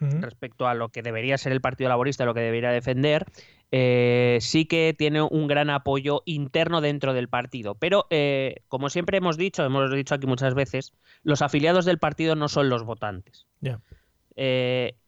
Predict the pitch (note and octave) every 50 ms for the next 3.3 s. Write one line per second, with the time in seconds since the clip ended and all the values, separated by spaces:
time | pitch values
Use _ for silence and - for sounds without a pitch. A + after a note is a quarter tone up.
0 | _ _ - C#3+ C3+ - D#3+ E3+ E3+ D3 - - - _ - _ - D3 D#3+ E3
1 | F3+ F3+ - G3+ G3 F#3 E3 F3 F3 - - _ - C#3+ D#3 D#3+ E3+ D#3 C#3 -
2 | D3+ C3 - D#3 D3 - - _ - C3 A#2 G#2+ F#2+ - - - - _ _ _
3 | _ _ - C#3+ B2 G#2+